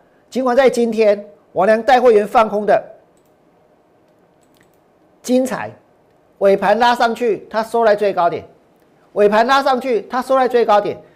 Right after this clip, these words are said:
今天成交三万两千张，很多人不死心，对不对？很多人还要买，很多人还要拉。啊，精彩是偌好，我问你，有很多股票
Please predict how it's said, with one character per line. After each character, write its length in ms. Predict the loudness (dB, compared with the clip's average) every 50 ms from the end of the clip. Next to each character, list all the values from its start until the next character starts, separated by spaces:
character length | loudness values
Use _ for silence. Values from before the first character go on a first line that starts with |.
| _ _ _
今 140 | -6 -4
天 100 | -4 -4
成 220 | -4 -4 -4 -2 0
交 180 | 2 2 0
三 220 | 0 0 0 0 2
万 160 | 2 0 -2
两 160 | -2 -6 -8
千 180 | -8 -10 -10 -6
张， 200 | -6 -8 -8 -8 -14 -20 _ _ _ _ _ _ _ _
很 140 | _ -4 2
多 140 | 4 4 4
人 120 | 4 2
不 140 | 2 0 -2
死 240 | -2 -2 -4 -4 -4
心， 360 | 0 2 2 2 2 0 -6 -14 -20 -6 _
对 120 | 2 2
不 60 | 4 4
对？ 260 | 2 0 0 -4 -10 -18 -20 _
很 180 | -6 -4 -2 2
多 140 | 4 4
人 140 | 4 4 2
还 160 | 0 0 2
要 160 | 4 4 2 2
买， 240 | 0 -6 -8 -10 -12 -14
很 140 | _ -10 -2
多 120 | 0 2 2
人 100 | 2 2
还 140 | 2 2
要 120 | 2 2 2
拉。 260 | 2 2 2 0 -2 -6 -12 -20 _ _ _ _ _ _ _ _ _ _ _
啊， 120 | _ -6 -4
精 220 | -2 0 2 2
彩 120 | 2 2 2
是 120 | 2 4
偌 180 | 4 4 4 4
好， 120 | 4 4 4 2 2 -2 -2 0
我 120 | 0 0
问 200 | 0 0 0 4
你， 240 | 4 4 4 2 -4 -10 -18 -20 _ _ _ _ _ _
有 200 | 2 4 4 4
很 180 | 2 0 -2 2
多 160 | 4 4 2
股 180 | 4 2 -2 -2
票 280 | 0 0 0 0 0